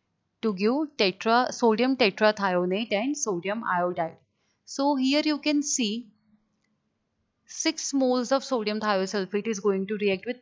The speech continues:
three moles of iodine. Thus six moles of N A two S two O three is equivalent to three moles of iodine.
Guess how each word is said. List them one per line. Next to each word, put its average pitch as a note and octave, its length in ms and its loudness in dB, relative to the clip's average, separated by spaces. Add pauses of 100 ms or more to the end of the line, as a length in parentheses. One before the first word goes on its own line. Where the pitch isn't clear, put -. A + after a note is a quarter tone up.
three C#4 240 2
moles B3+ 320 2
of A#3 140 0
iodine. F3 640 0
Thus A#3+ 320 0
six C#4+ 320 -4
moles C4 320 0
of C4+ 160 2
N G3 180 0
A G3+ 60 -2
two A#3 180 -4
S A3+ 160 0
two A#3 160 -4
O A3 80 0
three A#3 240 -4
is C4 180 -4
equivalent G3+ 680 0
to A3+ 120 -10
three A#3+ 280 -6
moles A#3+ 320 -2
of B3 180 0
iodine. F3 480 -2